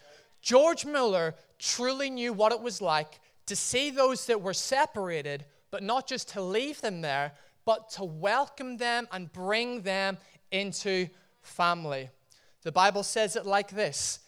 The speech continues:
in Ephesians one,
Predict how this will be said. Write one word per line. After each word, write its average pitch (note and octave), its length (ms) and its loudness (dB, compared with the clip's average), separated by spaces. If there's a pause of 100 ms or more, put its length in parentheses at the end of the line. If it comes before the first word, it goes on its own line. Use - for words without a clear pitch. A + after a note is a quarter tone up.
(640)
in D#3+ 160 -4
Ephesians A3+ 1080 -4 (320)
one, F#3+ 520 0